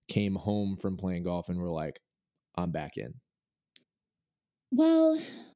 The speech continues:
Speaker 2: look, I think, I mean, Brad, I don't wanna put you on the spot, but I think when we went out with Danilo and Lou and we went out to Rustic Canyon, I think that was such a great time of,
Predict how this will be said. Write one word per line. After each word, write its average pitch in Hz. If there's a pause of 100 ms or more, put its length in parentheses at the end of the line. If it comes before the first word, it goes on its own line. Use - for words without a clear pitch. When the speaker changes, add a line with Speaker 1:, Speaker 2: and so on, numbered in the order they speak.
(100)
Speaker 2:
look, 403
I 330
think, 427
I 285
mean, 302 (180)
Brad, 262
I 226
don't 370
wanna 294
put 226
you 208
on 262
the 226
spot, 196
but 220
I 247
think 415
when 226
we 226
went 302
out 185
with 185
Danilo 208
and 180 (100)
Lou 214
and 185
we 190
went 208
out 226
to 214
Rustic 185
Canyon, 185 (320)
I 262
think 381
that 208
was 196
such 190
a 196
great 190
time 185
of, 185